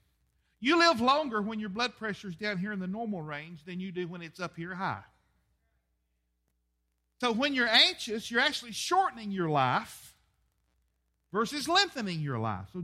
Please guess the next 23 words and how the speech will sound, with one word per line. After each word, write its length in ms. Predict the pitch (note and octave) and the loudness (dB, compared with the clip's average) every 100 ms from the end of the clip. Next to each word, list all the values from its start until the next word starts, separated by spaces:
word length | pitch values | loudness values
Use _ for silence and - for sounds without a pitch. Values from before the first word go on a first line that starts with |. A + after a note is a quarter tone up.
| D#3 | -8
Jesus 400 | C#4 E4+ C4 A3+ | -8 -8 -10 -12
is 80 | |
saying, 400 | - D4 E4+ C#4+ F3+ _ _ | -4 -2 0 -2 -4 _ _
"Hey, 420 | E4 G4 F4+ G3+ A2+ _ _ _ _ _ _ _ _ _ _ _ _ _ _ _ _ _ | -4 -2 -2 -4 -8 _ _ _ _ _ _ _ _ _ _ _ _ _ _ _ _ _
don't." 120 | B3+ - _ _ _ _ _ _ _ _ _ _ _ _ _ _ _ _ _ _ _ _ _ _ _ _ _ _ _ _ _ _ _ _ _ _ _ _ _ | -14 -14 _ _ _ _ _ _ _ _ _ _ _ _ _ _ _ _ _ _ _ _ _ _ _ _ _ _ _ _ _ _ _ _ _ _ _ _ _
And 220 | - A#3 A3+ | -4 0 4
why 200 | F4+ G#4 | 4 4
are 60 | |
you 80 | E4 | 0
anxious 360 | C4+ E4+ D4 - | 0 0 -6 -10
about 280 | A#3 B3+ - | -4 -6 -6
clothing? 600 | - G3 F#3+ C#3 A2+ F#2+ _ _ _ _ _ _ _ _ _ _ _ | -8 -2 0 -2 -6 -14 _ _ _ _ _ _ _ _ _ _ _
Consider 400 | B3+ - D#4+ F4 | -6 -2 0 0
the 100 | D4+ | 2
lilies 400 | B3+ C#4 C#4 A3 | 2 2 0 -4
of 100 | A#3+ | -8
the 60 | G#3+ | -10
field, 480 | - A3+ D3 G#2+ G2+ _ _ _ _ _ _ | -10 -8 -8 -8 -14 _ _ _ _ _ _
how 140 | A#3 | 0
they 140 | A3+ | 2
grow. 680 | F3 C3 G#3 C#4 C#4+ A#3 E3+ | -2 -2 0 4 4 4 2
They 200 | D#3 C4+ | 0 -2
don't 240 | C#4+ G#3+ | 0 -4